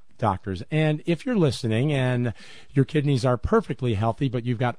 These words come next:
other medical issues from dentistry to podi-, podiatry to plastic surgery to cardiology, you can call that number. Twenty-four hours a day, there's someone manning the lines. Now, Doctor Laskow, what does the living donor evaluation involve?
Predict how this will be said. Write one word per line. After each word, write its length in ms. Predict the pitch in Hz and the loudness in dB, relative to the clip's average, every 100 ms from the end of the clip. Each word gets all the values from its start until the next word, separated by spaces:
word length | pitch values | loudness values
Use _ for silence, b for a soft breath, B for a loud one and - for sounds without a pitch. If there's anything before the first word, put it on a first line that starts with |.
| - | 2
other 280 | 208 285 165 | 2 4 2
medical 400 | 127 120 120 110 | 2 0 -4 -4
issues 440 | 107 - 151 196 | -4 -2 -2 -4
from 300 | - 117 110 | -4 -4 -4
dentistry 760 | 95 147 175 165 - 165 175 | -2 -2 0 -2 -2 0 0
to 200 | 170 131 | 0 -6
podi-, 500 | 101 107 98 120 135 - | -6 -6 -4 -2 -2 -4
podiatry 800 | - 113 117 120 160 - 190 165 | -2 0 2 2 2 0 -2 0
to 80 | 92 | -2
plastic 480 | - 104 - 107 | 0 0 0 -6
surgery 460 | - 120 123 151 175 B B B | -4 0 2 2 0 B B B
to 120 | 151 | -4
cardiology, 920 | - 131 127 120 127 175 117 110 147 - b b | 0 2 2 4 2 2 2 2 0 -2 b b
you 100 | 135 | -4
can 140 | 110 104 | -2 2
call 220 | 127 131 | 4 6
that 160 | 143 | 4
number. 420 | 127 120 117 151 - | 2 0 2 -2 -2
Twenty-four 560 | - 170 185 175 - 151 | -4 0 2 0 0 0
hours 240 | 131 120 | 2 0
a 40 | 117 | 0
day, 180 | 127 127 | 0 2
there's 200 | 113 - | -2 -2
someone 360 | 127 127 123 113 | 0 2 0 -2
manning 600 | 107 123 127 127 127 - | -2 2 2 2 0 -2
the 120 | 110 110 | -6 -4
lines. 480 | 110 101 80 76 - b b b b b | -2 -4 -4 -8 -12 b b b b b
Now, 120 | 139 139 | 0 4
Doctor 300 | 160 160 156 | 4 2 4
Laskow, 540 | 156 151 143 120 117 | 4 4 2 0 0
what 220 | 120 165 | 2 2
does 180 | 226 196 | 2 2
the 80 | 165 | 4
living 300 | 156 151 143 | 4 4 2
donor 400 | 135 135 139 131 | 2 4 4 4
evaluation 760 | 110 120 120 113 110 101 107 | 2 2 2 2 2 0 -2
involve? 640 | 104 80 87 92 73 73 | -4 -2 -4 -4 -4 -8